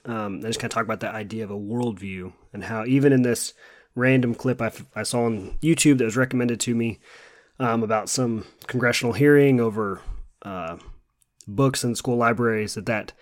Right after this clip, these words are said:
concept of a worldview even comes up. And the guy admits that he's advocating that random parents, under the guise of protecting their children,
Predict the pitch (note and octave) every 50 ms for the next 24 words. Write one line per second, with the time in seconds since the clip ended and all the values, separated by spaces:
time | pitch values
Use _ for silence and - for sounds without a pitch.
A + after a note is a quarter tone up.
0 | - - _ _ _ - - C3 C3 C3 C3 A2+ A#2 A2 A#2+ A#2 A#2+ B2 A#2 G#2
1 | A#2+ A#2+ A#2 G#2+ G#2+ G2 - A#2 A2 G#2 F#2+ A2 G#2 G2 - - - - - -
2 | G#2+ G#2 G#2+ G#2+ A#2 A2 A2 A#2 C3+ D3 C#3 C#3 - - - G#2+ A2+ A2 F#2 -
3 | - - _ _ - - - - _ - _ _ _ - B2+ C3 A#2+ C3 C3 -
4 | B2 A#2 A2 A2+ A2+ G#2+ F#2+ G#2+ G#2 G2+ - - - - - _ - G#2+ G#2 A2+
5 | A#2 A#2+ B2+ B2+ A#2 A#2+ A#2 A2 A2 G2+ F2 - - - - - _ _ - -
6 | C#3+ D#3 C3+ A2 G#2 A#2 - - - - - _ _ _ _ _ _ _ _ _
7 | _ _ _ _ - A#2 A#2+ A#2 A#2+ B2 A2 A2+ G2+ - A2 G#2+ G#2+ G#2+ A#2 A#2
8 | G#2 A2 A2 G#2 G#2 F#2 - - - - - - - - - B2 B2 B2 - A#2+
9 | A2+ A2 G#2 F#2 - - F3 F3 C3 A2+ A2 G2+ G2+ G#2 G#2